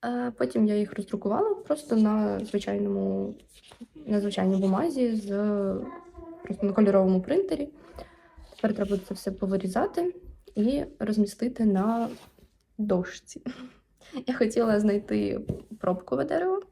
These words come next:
але вирішила взяти просто звичайне, це наче Д С П, якщо я не помиляюсь. От, і от такими штучками їх поприцеплювати. Я сподіваюся, воно прицепиться. Так що нам будемо так от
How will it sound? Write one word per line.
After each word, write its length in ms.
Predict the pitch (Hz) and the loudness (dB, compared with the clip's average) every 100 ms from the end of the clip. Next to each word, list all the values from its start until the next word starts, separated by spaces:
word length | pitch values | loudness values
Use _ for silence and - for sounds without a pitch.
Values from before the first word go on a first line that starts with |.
| - - - _ _ | -20 -20 -20 _ _
але 340 | - 202 240 247 | -2 0 2 0
вирішила 640 | 220 220 - 202 196 196 - | 0 -4 -2 -2 0 -2 0
взяти 280 | 196 190 | -2 0
просто 640 | 185 - 185 - 180 180 185 | -2 -4 -8 -6 -4 -2 -2
звичайне, 400 | 185 190 190 185 | -4 -4 -4 -2
це 100 | 190 | -2
наче 220 | 185 190 | -2 0
Д 120 | 190 | -2
С 100 | 190 | -2
П, 140 | - | -2
якщо 200 | 381 381 | -2 -2
я 60 | 277 | -6
не 80 | 269 | -4
помиляюсь. 600 | 254 254 247 247 247 - - - _ _ _ | -2 0 0 -2 -4 -10 -20 -20 _ _ _
От, 240 | 220 220 - | -2 -2 -2
і 340 | 226 269 285 285 285 - _ _ | -4 -2 -4 -4 -8 -14 _ _
от 100 | - | -8
такими 280 | - - 220 | -8 0 0
штучками 520 | 214 - - - 349 349 - - - - - - _ _ _ _ _ - | 0 -6 -4 0 2 0 -8 -20 -20 -20 -20 -20 _ _ _ _ _ -4
їх 320 | 220 220 - - _ | 0 0 -2 -12 _
поприцеплювати. 920 | 208 220 - 214 - - - - - _ _ _ - - _ - _ | 0 0 -2 -6 -2 -4 -2 -12 -12 _ _ _ -20 -20 _ -20 _
Я 60 | 214 | -4
сподіваюся, 360 | 202 202 202 | 0 2 0
воно 140 | 196 190 | -2 -4
прицепиться. 580 | 196 - - - 247 - _ _ _ _ _ _ _ _ - - - - _ _ _ _ _ | -4 -6 -6 -6 -8 -8 _ _ _ _ _ _ _ _ -20 -20 -20 -20 _ _ _ _ _
Так 120 | 196 - | -6 -4
що 140 | - | -8
нам 420 | 339 330 269 277 | -6 -4 -6 -6
будемо 320 | 262 247 320 320 | -4 -4 -2 -4
так 240 | 240 - | -6 -8
от 220 | - - | -12 -14